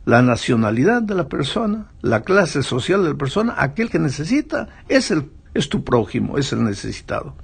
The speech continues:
Ahora, aclarada la situación de los justos, Jesús se vuelve a los de su izquierda y les dice, "Apártense de mí, malditos de mi Padre. Ustedes irán al fuego que destruye para siempre, preparado para el diablo y sus ángeles."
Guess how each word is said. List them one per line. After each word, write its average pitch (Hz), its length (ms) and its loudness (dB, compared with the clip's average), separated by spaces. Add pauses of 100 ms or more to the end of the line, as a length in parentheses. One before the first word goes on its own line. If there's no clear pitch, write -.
(120)
Ahora, 127 300 4
aclarada 139 540 4
la 135 120 4
situación 131 480 0
de 127 80 2
los 120 160 -2
justos, - 520 -2 (520)
Jesús 135 340 2
se 127 120 2
vuelve 131 360 4
a - 20 0
los 120 240 -2
de 117 80 -4
su - 160 -2
izquierda 135 540 2
y 117 60 0
les 113 200 0
dice, 110 300 -2
"Apártense 117 880 0
de 104 140 0
mí, 123 180 2
malditos 110 580 -4
de 104 60 -2
mi 95 140 -2
Padre. - 420 -6 (400)
Ustedes 170 380 6
irán 170 240 4
al 165 120 4
fuego 170 460 4
que 135 100 2
destruye 147 560 0
para 120 220 0
siempre, 151 600 0
preparado 135 720 2
para 123 140 0
el 110 120 -2
diablo 139 320 2
y 117 40 -4
sus - 260 -8
ángeles." - 500 -8